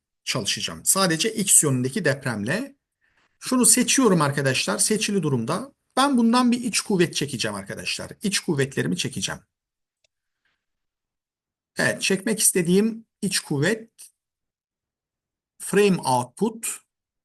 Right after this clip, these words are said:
element force'larını çekeceğim arkadaşlar. Burada load case'lerine bakacağım.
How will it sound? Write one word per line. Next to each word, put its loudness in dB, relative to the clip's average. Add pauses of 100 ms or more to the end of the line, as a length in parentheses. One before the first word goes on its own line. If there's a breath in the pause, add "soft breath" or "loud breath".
(180)
element 2
force'larını 0 (120)
çekeceğim -6
arkadaşlar. -2 (1000 soft breath)
Burada 4 (1080)
load 6
case'lerine 6
bakacağım. -2